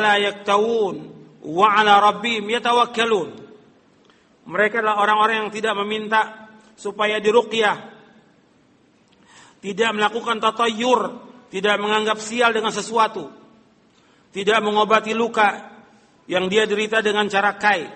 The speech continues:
dengan besi panas. Dan hanya kepada Allah mereka tawakal. Di sini disebutkan, empat Nabi sebutkan, ciri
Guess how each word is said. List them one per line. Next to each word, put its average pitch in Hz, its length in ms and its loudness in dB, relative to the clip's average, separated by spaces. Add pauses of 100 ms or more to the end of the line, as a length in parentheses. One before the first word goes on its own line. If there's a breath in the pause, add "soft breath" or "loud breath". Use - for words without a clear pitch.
dengan 165 240 -12
besi 175 240 -10
panas. 208 640 -2 (1040)
Dan 180 240 -2
hanya 233 240 0
kepada 214 320 0
Allah 226 240 2
mereka 214 320 -2
tawakal. 165 720 0 (2500)
Di 160 80 -12
sini 254 480 -4 (320)
disebutkan, 214 1040 -2
empat 220 400 2
Nabi 185 240 -8
sebutkan, 160 640 -14
ciri 233 640 -8